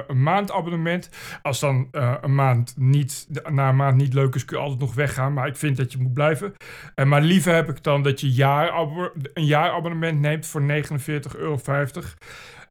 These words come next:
Eh, en als dan genoeg mensen dat doen, dan kan ik van T P O, wordt dan, eh, gewoon een platform. Dus, dus met artikelen die ertoe doen. Ik heb, ik heb nu een,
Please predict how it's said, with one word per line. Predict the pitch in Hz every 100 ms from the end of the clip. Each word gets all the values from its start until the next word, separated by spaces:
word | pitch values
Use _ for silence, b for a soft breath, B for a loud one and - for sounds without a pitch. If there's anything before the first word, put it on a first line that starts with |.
| _
Eh, | 165 156 165 -
en | 160 175
als | 180 165
dan | - 160
genoeg | 160 180 180
mensen | 196 208 - 156
dat | 160 123
doen, | 151 202 254 233 _ _ _ _ - 131
dan | 120 151 151 151 156 156 165 -
kan | 220 165
ik | 165 131
van | 160 143
T | 170 170 135
P |
O, | 160 160 151 160
wordt | 156 151
dan, | 151 151 147 151 151 _
eh, | 151 135 135 135 135 120 - _ _ _ -
gewoon | 147 156 165
een | 143 -
platform. | 170 196 214 - 165 131 120 117
Dus, | 127 -
dus | - 135 139 139
met | 139 135
artikelen | 147 127 - 170 175 202
die | 156 175
ertoe | 156 - 175
doen. | 143 170 214
Ik | -
heb, | 131 -
ik | 151
heb | 147 120
nu | 131 131
een, | 123